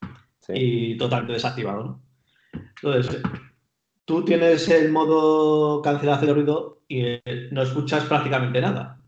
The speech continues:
Speaker 1: Sí.
Speaker 2: No digo que no se oye, no se oiga nada,
Speaker 1: Sí.
Speaker 2: como dicen por ahí, ¿no? Que, que te vas a ir por
Speaker 1: Sí.
Speaker 2: la calle y te va a atropellar
Speaker 1: Sí.
Speaker 2: un autobús.
Speaker 1: Ya.
Speaker 2: Pero, eh, realmente funciona muy bien, ¿eh? La cancelación de ruido. Lo desactivas y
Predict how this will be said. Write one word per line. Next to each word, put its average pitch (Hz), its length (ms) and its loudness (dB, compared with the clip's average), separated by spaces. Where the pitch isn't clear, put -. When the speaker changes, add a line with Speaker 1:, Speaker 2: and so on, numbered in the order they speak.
Speaker 1:
Sí. - 160 -2
Speaker 2:
No 98 60 -2
digo 120 280 -2
que 110 120 -2
no 110 100 -6
se 123 120 -2
oye, 117 320 -4
no - 220 -20
se 123 100 -2
oiga 113 160 -2
nada, 127 180 2
Speaker 1:
Sí. 107 60 0
Speaker 2:
como 101 280 -4
dicen 117 180 -8
por 110 140 -4
ahí, 123 140 0
¿no? 135 180 -6
Que, 104 260 -8
que 110 120 -4
te 110 80 -4
vas 113 180 -2
a 131 60 0
ir 127 60 0
por 127 120 0
Speaker 1:
Sí. 104 80 2
Speaker 2:
la 87 60 -4
calle 127 300 2
y 107 60 -6
te 120 80 -4
va 117 100 -2
a 120 60 -8
atropellar 131 420 0
Speaker 1:
Sí. - 100 -10
Speaker 2:
un 127 60 -8
autobús. 131 440 -4
Speaker 1:
Ya. 87 120 -14
Speaker 2:
Pero, 120 800 -2
eh, 127 720 -4
realmente 143 320 0
funciona 143 420 0
muy 117 200 -4
bien, 107 240 -8
¿eh? 156 100 -8
La 147 120 -6
cancelación 117 520 -6
de 113 80 -6
ruido. 104 320 -8
Lo 135 180 0
desactivas 160 720 0
y 151 80 -12